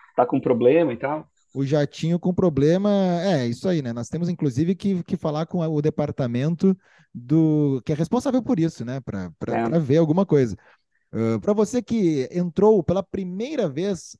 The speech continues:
Speaker 2: neste exato momento, né, no nosso, no nosso décimo episódio, saiba que a gente faz o seguinte aqui, né? Eu e o Rafa,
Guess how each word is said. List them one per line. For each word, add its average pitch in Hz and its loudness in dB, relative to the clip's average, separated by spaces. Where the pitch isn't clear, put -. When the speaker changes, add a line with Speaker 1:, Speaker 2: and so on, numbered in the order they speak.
Speaker 2:
neste 165 -2
exato 156 0
momento, 143 0
né, 139 -2
no 147 -2
nosso, 156 -4
no 139 -4
nosso 160 -2
décimo 160 0
episódio, 156 0
saiba 170 -4
que 156 -6
a 175 -2
gente 214 -2
faz 254 0
o 233 -2
seguinte 147 -6
aqui, - -8
né? 107 0
Eu 214 4
e 247 4
o 202 6
Rafa, 147 2